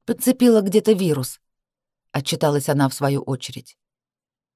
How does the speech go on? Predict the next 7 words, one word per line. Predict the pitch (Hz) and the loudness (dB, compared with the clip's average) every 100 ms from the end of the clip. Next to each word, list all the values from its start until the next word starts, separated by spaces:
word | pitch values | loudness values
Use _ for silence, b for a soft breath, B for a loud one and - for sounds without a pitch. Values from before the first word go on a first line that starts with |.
| _ _ _ - | _ _ _ -16
«Ну, | 101 104 196 | -8 -2 0
значит, | 208 165 170 214 160 | 0 2 0 0 -2
будем | 143 175 | -2 -2
тебя | 180 143 131 | -2 0 0
сейчас | 123 143 151 | -2 -4 -4
усиленно | 175 - 147 170 170 | -4 -2 0 0 0
лечить», | 170 180 - - 147 - | 0 -2 -6 -10 -12 -18